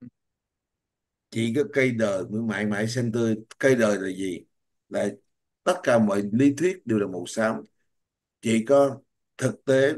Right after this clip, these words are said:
reality, cây đời là thực tế, mãi mãi xanh tươi. Chỉ có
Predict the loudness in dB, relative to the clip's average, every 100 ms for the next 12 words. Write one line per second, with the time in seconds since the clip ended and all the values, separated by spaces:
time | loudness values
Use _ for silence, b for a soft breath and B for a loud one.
0 | -2 0 4 6 4 4 0 -4 -4 -8
1 | -16 _ _ _ -8 -4 0 0 -2 -6
2 | -8 -6 -2 -2 -2 -8 _ _ -12 -8
3 | -4 -2 0 -2 -2 0 0 0 -4 -18
4 | b b _ -2 2 4